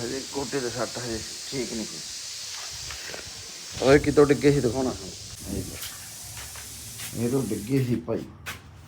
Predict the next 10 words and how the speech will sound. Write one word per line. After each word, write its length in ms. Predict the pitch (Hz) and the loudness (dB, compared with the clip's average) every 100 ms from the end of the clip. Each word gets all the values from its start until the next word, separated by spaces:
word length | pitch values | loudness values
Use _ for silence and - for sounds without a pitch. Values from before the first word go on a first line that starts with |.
| - - - | -20 -18 -4
ਇਹ 140 | 147 156 | 0 0
ਵਿਚਾਰਾ 300 | 131 135 123 | 2 2 2
ਹਜੇ 100 | 123 | -2
ਝੋਟਾ 380 | 139 131 131 | -2 -2 0
ਖੜੀ 320 | 110 113 127 131 | 0 0 4 4
ਆ 60 | |
ਇਹਦੀ, 260 | 123 139 139 - - | 4 2 -4 -10 -4
ਪੈਂਚਰ 380 | 135 117 - 120 | -2 0 0 0
ਲਾਉਣ 320 | 127 135 135 | 2 4 6
ਵਾਲਾ। 300 | 135 123 | 6 6